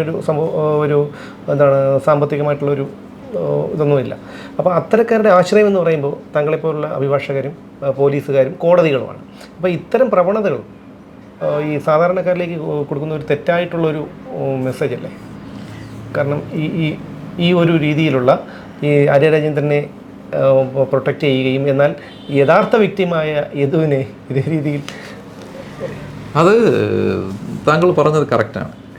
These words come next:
Speaker 2: കാരണം നമ്മൾ ഇപ്പോൾ ഒരു, ആ, വിഷയം, സാധാരണക്കാരനൊരു വിഷയമുണ്ടായി,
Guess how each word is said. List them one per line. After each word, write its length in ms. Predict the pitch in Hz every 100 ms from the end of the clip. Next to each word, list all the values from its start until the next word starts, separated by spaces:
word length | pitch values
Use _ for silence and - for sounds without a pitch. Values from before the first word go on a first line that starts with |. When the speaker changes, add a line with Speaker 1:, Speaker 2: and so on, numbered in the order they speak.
| -
Speaker 2:
കാരണം 300 | 131 147 117 117 - 143
നമ്മൾ 180 | 139 135 117 - 123
ഇപ്പോൾ 160 | 120 127
ഒരു, 120 | 123 127 - - - -
ആ, 120 | - 110 107 107 110
വിഷയം, 240 | 120 131 110
സാധാരണക്കാരനൊരു 800 | 135 131 127 127 120 117 113 107
വിഷയമുണ്ടായി, 600 | 104 110 101 90 - -